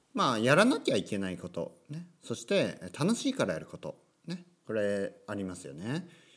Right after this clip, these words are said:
まあ、やらなければいけないこと、ね、勉強とか。でもやっぱりもしね、もしね、その勉強が楽しか-、楽しければ、やっぱりもう、その、モチベーション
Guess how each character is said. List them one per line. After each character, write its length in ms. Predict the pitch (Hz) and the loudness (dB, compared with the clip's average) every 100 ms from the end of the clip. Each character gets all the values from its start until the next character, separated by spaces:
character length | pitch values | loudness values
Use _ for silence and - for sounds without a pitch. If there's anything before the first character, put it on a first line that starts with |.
| _ | _
ま 100 | 190 | -2
あ、 100 | 147 - | -2 2
や 100 | 156 | 2
ら 100 | 208 | 4
な 120 | 247 | 2
け 120 | 240 | 2
れ 100 | 127 | 2
ば 100 | 87 | 2
い 40 | 80 | -4
け 120 | 92 | -6
な 100 | 90 | -8
い 40 | |
こ 80 | 82 | -10
と、 220 | - 85 - - | -8 -10 -10 -10
ね、 100 | 135 | -10
勉 220 | 95 92 | -6 -8
強 180 | - 95 | -2 -2
と 100 | 87 | -2
か。 160 | - - _ _ - | -12 -20 _ _ -4
で 100 | 214 | 2
も 80 | |
や 140 | 156 135 | 2 2
っ 40 | - | -2
ぱ 120 | 269 | -4
り 120 | 240 | 0
も 160 | 139 220 | 0 -2
し 140 | - | -4
ね、 180 | 104 123 220 | -6 -6 -4
も 160 | 214 | -6
し 140 | 247 131 | -4 -6
ね、 160 | 175 - _ _ - | -6 -10 _ _ -8
そ 140 | 131 | -2
の 120 | 120 | 0
勉 240 | 110 117 117 | 2 0 0
強 200 | 120 113 | -2 0
が 200 | 120 107 - | -4 -6 -8
楽 200 | 196 262 | -6 -6
し 120 | 262 | -6
か-、 200 | - 196 - - - | -8 -10 -10 -18 -6
楽 120 | 254 | -6
し 100 | 277 | -4
け 100 | - | -2
れ 140 | 117 87 | -2 -2
ば、 120 | 78 - _ _ _ _ _ | -6 -12 _ _ _ _ _
や 80 | - | -8
っ 60 | - | -2
ぱ 100 | 494 | 2
り 100 | 139 | 4
も 360 | 123 110 85 | 4 2 -2
う、 420 | - - _ _ | -10 -20 _ _
そ 100 | - | -4
の、 380 | 101 92 82 80 | -4 -2 -6 -6
モ 120 | 87 95 | -8 -6
チ 120 | 104 | -2
ベ 120 | 104 | -2
ー 40 | |
シ 140 | 101 98 | -2 -4
ョ 40 | |
ン 220 | 90 87 | -4 -6